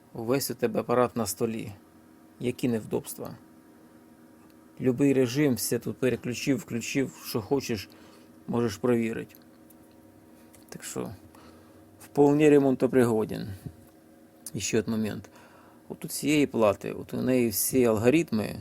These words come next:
і алгоритми защити там по високій, по низькій напрузі,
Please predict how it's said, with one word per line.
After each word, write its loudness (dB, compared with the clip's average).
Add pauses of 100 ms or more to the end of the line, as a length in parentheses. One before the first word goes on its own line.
(400)
і -10
алгоритми 0
защити -2
там -4
по -4
високій, -6
по -8
низькій -6
напрузі, -6